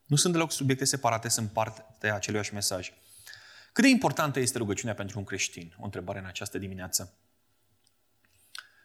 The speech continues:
Hai să vedem răspunsul Bibliei. Luca optsprezece cu unu. Le-a spus apoi o pildă despre faptul că trebuie să se roage întotdeauna și să nu descurajeze.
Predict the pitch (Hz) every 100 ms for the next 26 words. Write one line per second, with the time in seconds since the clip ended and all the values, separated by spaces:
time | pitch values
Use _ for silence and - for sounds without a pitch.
0 | - 180 170 165 135 135 135 131 - _
1 | 113 110 120 123 117 92 90 85 - _
2 | _ _ _ _ _ _ - - - -
3 | _ - 135 165 160 165 - 131 131 139
4 | 131 98 92 - - _ _ _ - 123
5 | - 143 127 131 120 - 147 170 160 -
6 | 117 120 120 117 117 113 107 110 101 101
7 | 95 - - 127 202 190 175 131 98 113
8 | - _ - - 139 156 156 165 _ _
9 | 139 - 147 110 85 87